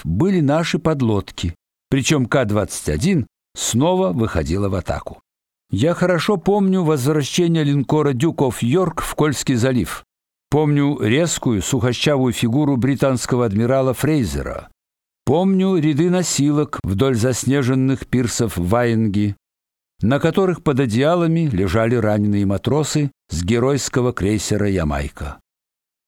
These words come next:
Наш эсминец выходил в море для встречи победителей, как положено, с музыкой, имея на борту сводный оркестр.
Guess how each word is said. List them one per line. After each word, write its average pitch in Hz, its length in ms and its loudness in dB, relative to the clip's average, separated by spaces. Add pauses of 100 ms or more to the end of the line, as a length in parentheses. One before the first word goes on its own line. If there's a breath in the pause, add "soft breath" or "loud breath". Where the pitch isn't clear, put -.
(220)
Наш 190 360 0
эсминец 190 680 0
выходил 160 480 0
в 160 100 2
море 196 300 2
для 156 200 0
встречи 165 460 -2
победителей, 180 800 0
как 147 300 -2
положено, 143 500 0
с - 140 -6
музыкой, 87 580 -2 (500)
имея 220 380 2
на 185 120 2
борту 143 320 0
сводный 151 420 0
оркестр. - 580 -8